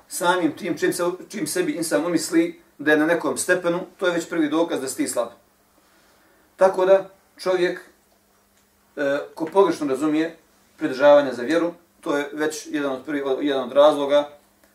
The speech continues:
koji će ga dovesti do popuštanja u vjeri. Znači, čovjek, e, na koji način će znati na pravom putu, vrati se na Kur'an, vrati se na sunnet, vrati se na ulemu, onaj, no,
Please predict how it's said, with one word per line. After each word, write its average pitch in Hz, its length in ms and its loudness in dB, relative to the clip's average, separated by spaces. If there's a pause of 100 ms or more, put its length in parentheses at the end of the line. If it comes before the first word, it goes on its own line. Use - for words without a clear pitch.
(140)
koji 151 240 2
će 143 120 -4
ga 143 220 4 (400)
dovesti 151 500 0
do 143 120 -4
popuštanja 135 580 0
u 131 60 -4
vjeri. 117 220 -2 (380)
Znači, 165 240 0
čovjek, 170 360 0 (800)
e, 131 280 8
na 143 80 0
koji 160 180 0
način 156 260 2
će 147 80 -8
znati 143 240 -2
na 131 140 -6
pravom 131 340 4
putu, 165 420 -2 (1120)
vrati 156 340 2
se 151 180 -6 (220)
na 131 140 -16
Kur'an, 147 300 -2
vrati 139 260 4
se 135 80 -12
na 135 80 -12
sunnet, 139 340 -6
vrati 139 220 4
se 135 60 -8
na 120 80 -4
ulemu, 131 280 -4 (420)
onaj, 131 280 0 (200)
no, 139 160 -8